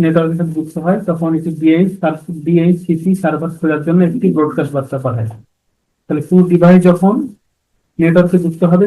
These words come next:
সেই ডিভাইসটাই একটা ব্রডকাস্ট বার্তা পাঠাবে ডিএইচসিপি সার্ভার খোলার জন্য। পরবর্তীতে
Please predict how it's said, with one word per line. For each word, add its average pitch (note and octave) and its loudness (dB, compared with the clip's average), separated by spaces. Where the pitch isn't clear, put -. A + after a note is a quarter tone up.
সেই F3+ 4
ডিভাইসটাই F3+ 4
একটা F3+ 2
ব্রডকাস্ট E3 0
বার্তা E3 -2
পাঠাবে F3 0
ডিএইচসিপি E3 0
সার্ভার D3 -2
খোলার C3 0
জন্য। A#2 -4
পরবর্তীতে F3+ 2